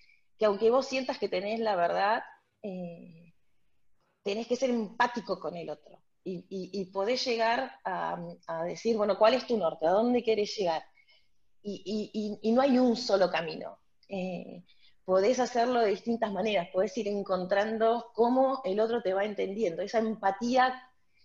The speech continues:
con el otro versus la rigidez de sentarte a decir, "Yo sé que esto es así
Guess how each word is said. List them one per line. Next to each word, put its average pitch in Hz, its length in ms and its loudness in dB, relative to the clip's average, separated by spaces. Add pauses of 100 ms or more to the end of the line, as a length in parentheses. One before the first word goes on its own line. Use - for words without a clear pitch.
(160)
con 202 180 2
el 208 100 0
otro 233 300 2
versus 233 480 2
la 170 200 0
rigidez 190 680 -2
de 202 140 -2
sentarte 185 560 -2
a - 20 0
decir, 202 400 -2
"Yo 214 260 -2
sé 240 220 0
que 196 160 -2
esto 196 240 -4
es 202 160 -6
así - 260 -14